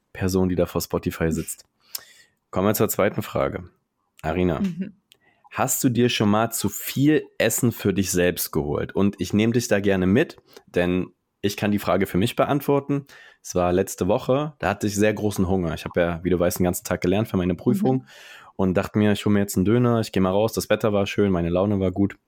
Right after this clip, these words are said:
Speaker 1: Dönerzeit. Und, ähm, das Problem ist, ich hab einen sehr leckeren Dönerimbiss bei mir um die Ecke. Der ist aber immer relativ klein. Also der macht immer relativ kleine Döner, ist ein bisschen schade, aber ich kann auch nicht sagen, mach mehr rein, das find ich unhöflich.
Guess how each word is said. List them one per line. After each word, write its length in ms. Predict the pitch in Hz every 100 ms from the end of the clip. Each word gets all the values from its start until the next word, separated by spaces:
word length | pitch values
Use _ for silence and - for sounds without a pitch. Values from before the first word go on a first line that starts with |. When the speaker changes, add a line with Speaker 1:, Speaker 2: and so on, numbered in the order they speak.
| -
Speaker 1:
Dönerzeit. 560 | 82 80 - - - _ - - -
Und, 320 | 87 90 87 -
ähm, 600 | 85 87 87 82 - - -
das 100 | -
Problem 360 | 98 101 131
ist, 160 | 139 135
ich 160 | - 110
hab 300 | 107 - -
einen 280 | 92 92 87
sehr 160 | 98
leckeren 680 | 107 110 113 101 98 98 - - -
Dönerimbiss 800 | - - 107 120 117 110 110 -
bei 140 | 95
mir 320 | 101 107 101 -
um 100 | 101
die 120 | 95
Ecke. 360 | 120 117 117 - - - - - 85
Der 80 |
ist 80 | 113
aber 100 | 135
immer 160 | 127 113
relativ 380 | 123 120 113 -
klein. 360 | - 95 101
Also 140 | 78 92
der 80 | 113
macht 160 | 127
immer 160 | 123 113
relativ 340 | 117 117 -
kleine 280 | - 113 139
Döner, 220 | 127 131
ist 120 | 120
ein 60 | 101
bisschen 220 | 98 95
schade, 460 | - 101 123 123 110
aber 260 | 80 80 - _
ich 80 | -
kann 140 | - 80
auch 60 |
nicht 100 | 82
sagen, 180 | 80 82
mach 120 | 80
mehr 200 | 90 101
rein, 100 | 98
das 80 | 92
find 140 | - 85
ich 40 |
unhöflich. 460 | 95 104 101 107